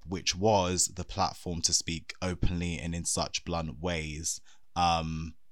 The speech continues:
about the politics and injustice, both inside the industry, um, label politics, and outside of the industry in terms of racial stuff, um, uh, and racial climates. So yeah,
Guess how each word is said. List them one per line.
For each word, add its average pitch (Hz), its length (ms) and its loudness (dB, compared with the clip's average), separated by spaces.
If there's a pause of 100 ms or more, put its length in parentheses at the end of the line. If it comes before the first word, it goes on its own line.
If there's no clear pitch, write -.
(680)
about 85 520 2
the 90 80 -6
politics - 640 -4
and 82 80 -6
injustice, - 600 -4
both 85 340 -4
inside 104 600 6
the 90 120 2
industry, 90 800 -2
um, 87 220 0
label 90 320 -2
politics, - 720 -6 (340)
and 92 160 2
outside 90 440 2
of 82 100 -6
the - 160 -6
industry 80 680 -2
in 85 100 -6
terms 80 280 -2
of 76 140 -10
racial 78 340 -4
stuff, - 600 -6
um, 71 480 -6 (480)
uh, 69 280 -4
and 87 140 -4
racial 85 260 -2
climates. 65 540 -8 (140)
So 110 140 8
yeah, 104 240 4